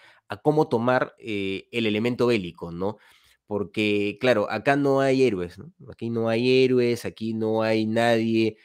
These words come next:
logrando grandes cosas. Eh, a la francotiradora tienen que entrar, eh, t-, todo un, todo un equipo de, de seis personas para poderla detener.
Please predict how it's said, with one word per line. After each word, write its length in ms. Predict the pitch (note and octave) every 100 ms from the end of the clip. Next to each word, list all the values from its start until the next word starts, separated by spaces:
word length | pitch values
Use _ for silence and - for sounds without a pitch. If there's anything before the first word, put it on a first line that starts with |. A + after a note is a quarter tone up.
| _ -
logrando 440 | G#2 A2+ A#2+ A#2
grandes 400 | A2 A2+ G#2+ -
cosas. 640 | - C#3 B2+ A#2+ A2+ A2+ - _ _ -
Eh, 240 | G2 F#2+
a 80 | G#2
la 80 | G#2+
francotiradora 720 | A2 G#2+ A2 G2+ A2 B2 A#2+
tienen 280 | A#2 A#2+ A#2
que 60 |
entrar, 640 | G2+ G2+ A2 A2+ A2+ A2+ F2
eh, 480 | G#2+ G2 F#2 F2+ F2
t-, 120 | - A2+ - B2 G#2
todo 160 | B2 B2
un, 320 | A#2+ A#2 G#2 _
todo 140 | A#2+
un 120 | A#2+
equipo 480 | A#2+ F#2 C3 C3 A#2+
de, 200 | A2 F#2
de 140 | F#2 F2+
seis 220 | A#2 A#2
personas 580 | A2+ G2 - B2 A#2+ -
para 220 | G2+ F2+
poderla 440 | F#2 G2+ G#2+ G#2+
detener. 640 | G2 G2 G2 A#2+ B2 A#2+